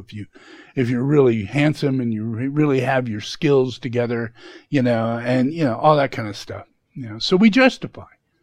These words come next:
We rationalize. Yeah? Beca-, why? Because it,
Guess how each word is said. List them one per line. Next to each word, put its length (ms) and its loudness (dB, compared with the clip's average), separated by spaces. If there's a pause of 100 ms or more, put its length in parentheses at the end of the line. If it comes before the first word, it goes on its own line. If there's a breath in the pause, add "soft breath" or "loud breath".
(260)
We 100 2
rationalize. 1000 0 (360)
Yeah? 220 -6 (800)
Beca-, 260 -2
why? 380 4
Because 460 2
it, 180 0